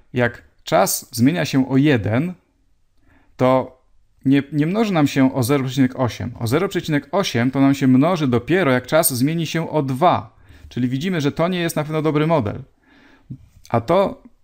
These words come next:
będzie dobry model, dlatego że jak czas zmienia się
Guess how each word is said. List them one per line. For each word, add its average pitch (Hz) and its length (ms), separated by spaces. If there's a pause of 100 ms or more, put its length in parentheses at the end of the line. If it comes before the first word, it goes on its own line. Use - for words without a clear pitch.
będzie 175 240
dobry 127 240
model, 117 340
dlatego 143 380
że 127 220 (280)
jak 120 220
czas 165 300
zmienia 139 340
się 131 280